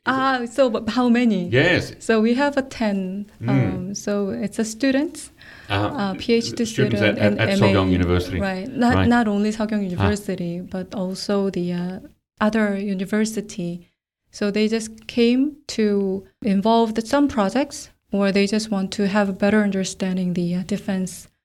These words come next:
Speaker 1: sector.
Speaker 2: Mm.
Speaker 1: So I really, uh, um, get some, uh, insights from the students, and then they just learn from me about the, uh, national security or defense sector.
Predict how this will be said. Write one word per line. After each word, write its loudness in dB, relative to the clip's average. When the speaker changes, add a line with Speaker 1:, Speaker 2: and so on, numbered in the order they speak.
Speaker 1:
sector. -4
Speaker 2:
Mm. 6
Speaker 1:
So 0
I -4
really, 0
uh, -4
um, -4
get 2
some, -2
uh, -4
insights 2
from -2
the -2
students, -2
and -2
then -2
they 0
just -6
learn 2
from -2
me 4
about 0
the, -2
uh, 0
national 2
security 0
or 0
defense 0
sector. -6